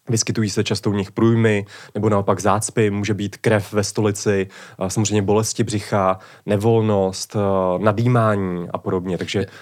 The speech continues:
Speaker 1: tohle jsou projevy té celiakie.
Speaker 2: Já mám pocit, že snad i ten název celiakie taky pochází z latiny nebo z řečtiny a
Speaker 1: Mhm.
Speaker 2: původně to znamenalo právě jako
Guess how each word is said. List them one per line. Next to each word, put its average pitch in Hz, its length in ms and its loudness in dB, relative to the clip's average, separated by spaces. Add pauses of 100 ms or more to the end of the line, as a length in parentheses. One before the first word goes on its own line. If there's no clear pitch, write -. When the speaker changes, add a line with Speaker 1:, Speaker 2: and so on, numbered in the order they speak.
Speaker 1:
tohle 104 200 0
jsou 107 140 -2
projevy 98 320 2
té 98 140 -2
celiakie. 90 540 -4
Speaker 2:
Já 131 100 -4
mám 131 100 0
pocit, 123 180 -6
že 131 100 -4
snad 147 260 -4
i 131 100 -8
ten 147 120 -2
název 151 340 -2
celiakie 123 580 0
taky 127 300 0
pochází 123 460 -2
z 107 40 -6
latiny 117 260 -2
nebo 127 180 0
z 117 40 -4
řečtiny 113 540 -2
a 110 40 -2
Speaker 1:
Mhm. 104 60 -6
Speaker 2:
původně 117 240 0
to 123 100 -2
znamenalo 117 280 2
právě 110 300 0
jako 110 160 -2